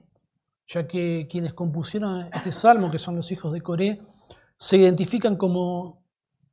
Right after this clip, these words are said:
como testigos presenciales de la liberación de Dios. Están hablando de algo que ellos mismos experimentaron. Es,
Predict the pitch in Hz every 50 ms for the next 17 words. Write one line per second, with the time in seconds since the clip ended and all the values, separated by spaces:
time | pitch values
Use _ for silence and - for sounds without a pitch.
0 | _ _ _ 190 190 180 175 - 165 - - 233 240 254 190 - - - 170 -
1 | - - 175 170 151 - - - 185 220 254 262 202 147 135 113 - - - -
2 | - _ _ _ _ _ _ _ _ _ _ _ _ _ _ _ _ _ _ _
3 | 156 156 160 160 156 151 160 156 160 160 160 143 - - - 180 175 165 160 156
4 | 151 131 - 147 - 202 202 196 190 180 175 175 190 196 185 175 175 185 185 175
5 | 165 185 170 - 151 139 151 190 190 165 156 147 135 123 123 - - _ - -
6 | _ _ _ _ _ 151 - _ 165 151 151 151 151 147 147 - 202 190 170 147
7 | 135 127 117 - - _ _ _ _ _ _ _ _ _ _ _ _ _ _ _
8 | _ _ _ _ _ _ _ _ _ _ _ _ _ _ _ - - - _ _
9 | _ _ _ _ _ _ _ - - - - - _ _ _ _ _ _ _ _
10 | _ _ _ _ _ _ _ _ - 180 - - - - - - -